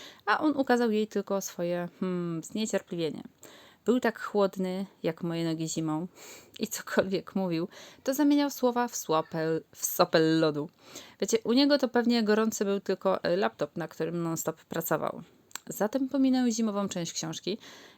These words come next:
i przejdę od razu do wiosny. W momencie, kiedy Izabela wylądowała od razu, natrafia na osobę, u której miała rozpocząć pracę. No, oczywiście pokazuje mu tam swój dystans, e,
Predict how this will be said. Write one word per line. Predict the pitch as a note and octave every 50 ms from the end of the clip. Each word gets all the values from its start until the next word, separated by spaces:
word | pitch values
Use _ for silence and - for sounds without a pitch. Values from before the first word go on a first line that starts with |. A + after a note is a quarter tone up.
| _
i | - -
przejdę | - - F#3+ F3+ F#3 F#3
od | E3 E3 E3
razu | E3 D#3+ E3 D#3+
do | D#3+ D3+
wiosny. | D#3 D#3+ D#3 - - - E3 - F3 F3 _ _ _ _
W | - - -
momencie, | E3 D#3+ E3+ G3 G#3+ G#3 - F3+
kiedy | - E3+ E3 D#3+
Izabela | - - - E3+ E3 F3+ F3+ F3 D#3+
wylądowała | D#3+ F3+ G3+ A3+ A#3+ B3 A#3+ A#3 A#3 A3+ A3 G#3+ -
od | - F#3+
razu, | G3 G3 G3 F#3+ F#3+ F#3+ F#3
natrafia | F3+ F3+ F#3+ A3+ A3+ - A#3 A3+ - A3+
na | G#3+ G#3 -
osobę, | - F#3 - - F#3 F#3+ F#3+ F#3+ F#3+
u | A3+ A3+
której | - - G3 G3+ G3
miała | F#3 F3+ F#3 F#3+ F#3
rozpocząć | F3+ F3+ - - - F3 - F#3 F3 F3 -
pracę. | - - F3+ E3 - - - D#3+ E3+ G3+ - - - - - - - - - - - -
No, | F#3 G3 A#3+ C#4+ F#4 A4
oczywiście | G#4 - F#4+ F#4+ F#4+ - -
pokazuje | - D4 - A#3 - C4+ D4 E4
mu | D4 G#3+
tam | F3+ - E3+ E3 E3+ E3 D#3+
swój | D#3 - - - - D3+ C#3
dystans, | C3 C3 D3+ G3+ - - A3+ G#3 G3 F#3+ - - - - _ _ - _ _ - - -
e, | E3 E3 D#3 D#3 D3 D3+